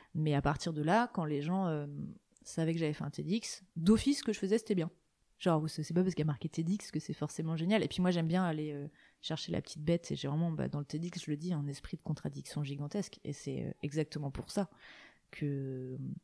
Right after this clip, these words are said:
que j'ai fait tout ça. Enfin, pas que pour ça, mais par exemple, euh, mon ancien responsable m'avait dit, euh, « Tu crois que tu vas y arriver avec tes petits coloriages ? » quand je voulais partir du boulot.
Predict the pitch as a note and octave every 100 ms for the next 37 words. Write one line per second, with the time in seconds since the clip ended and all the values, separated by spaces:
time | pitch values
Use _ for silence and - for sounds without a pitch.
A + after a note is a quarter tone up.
0 | _ _ D3 C3 C3+ - D3 - - C#3
1 | B2+ D3 - G3+ E3+ D#3+ A3 G#3 D3+ C3+
2 | D3 - _ _ _ - - B2 C#3+ E3+
3 | E3 C#3+ C#3 D3 D3 C#3+ C#3+ C#3+ D3 C#3+
4 | F3+ D3+ C3+ D3 F3 D#3 - - F3 -
5 | F3 D3 C#3+ D3 E3+ E3+ - - - D#3
6 | C#3+ D3+ F#3+ E3 - D#3 - C3 C3+ B2+
7 | - D#3 D3 C3+ C#3+ A3